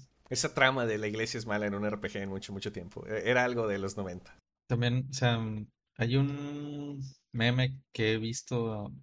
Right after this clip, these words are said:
Speaker 2: hace poco en el cual Delita está diciendo que si el castigo por, no sé, asesinato es una multa, entonces el, el sistema criminal está diseñado para proteger a los ricos.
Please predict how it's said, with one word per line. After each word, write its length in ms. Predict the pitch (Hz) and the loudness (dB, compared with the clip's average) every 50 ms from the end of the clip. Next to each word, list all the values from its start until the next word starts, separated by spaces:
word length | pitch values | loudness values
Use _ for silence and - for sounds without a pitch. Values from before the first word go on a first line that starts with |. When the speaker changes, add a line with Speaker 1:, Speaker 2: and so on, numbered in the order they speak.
| _ _ | _ _
Speaker 2:
hace 580 | - - - - - - 117 110 107 104 101 104 | -12 -10 -8 -8 -8 -4 -2 -2 -2 -2 -4 -6
poco 440 | - - 110 - - - 107 107 - - _ _ - | -4 -6 -6 -6 -6 -10 -10 -10 -10 -14 _ _ -2
en 180 | 113 110 104 | 0 0 0
el 100 | 101 101 | -2 -4
cual 320 | 101 120 113 110 113 117 113 | 0 2 2 4 2 2 2
Delita 420 | 120 117 110 113 113 - - 120 | 2 2 2 0 -2 -2 2 0
está 320 | 120 120 - - 120 113 113 | 0 2 2 0 2 2 2
diciendo 540 | 117 117 - - 120 110 110 110 113 113 - | 0 -2 -2 -2 -2 -2 0 0 -2 -4 -4
que 380 | - 120 107 101 101 98 101 - _ _ _ _ - - | -4 -4 -2 -2 -2 -4 -6 -10 _ _ _ _ -2 0
si 520 | - 127 123 117 113 117 117 117 113 113 113 | 2 4 4 4 4 4 2 2 2 2 2
el 280 | 110 110 110 110 107 | 2 0 0 0 -2
castigo 680 | - - 127 - - - - 135 135 135 139 151 143 139 | 0 0 0 0 0 2 6 8 8 10 10 8 6 4
por, 460 | - 139 131 123 117 107 107 98 - - - | 4 6 6 6 6 6 2 -4 -6 -8 -4
no 140 | 104 110 110 | -2 0 0
sé, 220 | - - 113 107 | 2 2 2 2
asesinato 960 | 104 101 101 98 - 110 - - 104 101 104 110 113 - - 131 120 117 110 107 | 4 2 2 0 0 -2 -2 -2 -2 0 2 2 0 2 2 4 4 4 4 4
es 360 | 104 107 110 110 - - - | 2 2 0 -2 -4 -2 -2
una 200 | 120 113 113 113 | 0 0 2 0
multa, 640 | 110 107 113 123 127 131 - 139 139 139 143 135 131 | 0 2 2 0 0 0 0 0 0 0 -2 -4 -4
entonces 640 | 110 101 - 113 98 - - 123 117 - - - | -4 -4 -2 -4 -4 -2 -2 -4 -4 -4 -4 -4
el, 360 | 120 104 95 95 92 90 - - _ _ - _ - | -2 -2 -2 -2 -4 -8 -10 -14 _ _ -18 _ -2
el 100 | - 110 | 0 0
sistema 1000 | - - 110 - - - 113 113 123 123 120 120 120 117 110 104 95 95 95 95 - | 2 0 0 -2 0 2 2 4 6 4 4 4 4 2 2 0 0 -2 -4 -6 -6
criminal 520 | - 110 107 101 104 101 104 104 104 110 | -4 -2 -2 0 0 0 0 0 0 0
está 800 | 117 117 - - 113 104 104 110 110 110 107 104 101 98 98 - - | 0 -2 0 0 0 2 2 2 2 2 2 0 0 -2 -4 -2 0
diseñado 440 | 123 131 - 123 104 101 101 110 - | 0 0 2 2 2 2 2 4 4
para 160 | 117 110 104 | 4 2 2
proteger 380 | - - - 110 - - 107 | 2 0 0 0 2 2 4
a 40 | 107 | 4
los 200 | 110 104 95 95 | 4 4 2 0
ricos. 480 | 104 98 - - - - - - - | -2 -6 -6 -8 -10 -8 -8 -10 -10